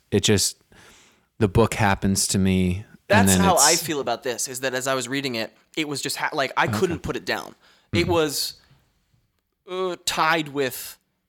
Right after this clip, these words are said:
Speaker 2: um, Vandermeer's Southern Reach trilogy for the best thing that I read this year, because it just,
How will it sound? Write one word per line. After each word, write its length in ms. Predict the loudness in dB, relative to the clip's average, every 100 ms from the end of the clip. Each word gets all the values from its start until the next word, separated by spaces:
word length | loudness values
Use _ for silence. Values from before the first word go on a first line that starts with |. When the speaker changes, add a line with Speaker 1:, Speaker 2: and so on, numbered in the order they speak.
| -2
Speaker 2:
um, 500 | 0 0 -2 -6 -12 _ _ _ -8
Vandermeer's 580 | -2 -2 0 -2 -4 -6
Southern 280 | -4 -2 -4
Reach 200 | -6 -6
trilogy 320 | -6 -6 -8
for 160 | -12 -14
the 240 | -12 -6
best 360 | -2 0 -2 -4
thing 160 | -4
that 80 | -4
I 40 | -4
read 180 | -4
this 140 | -6 -10
year, 60 |
because 440 | -10 -6 0 0 0
it 160 | -6 -4
just, 460 | -4 -2 -4 -6